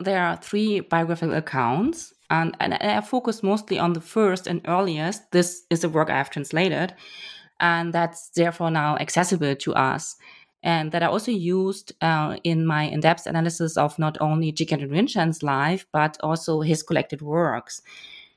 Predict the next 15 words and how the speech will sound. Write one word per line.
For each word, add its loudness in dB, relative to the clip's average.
Regarding -2
the 0
second 0
part, -2
um, 2
of -2
your -4
question, 0
so -2
how, 0
uh, 0
um, 0
how, 0
how -2
do -2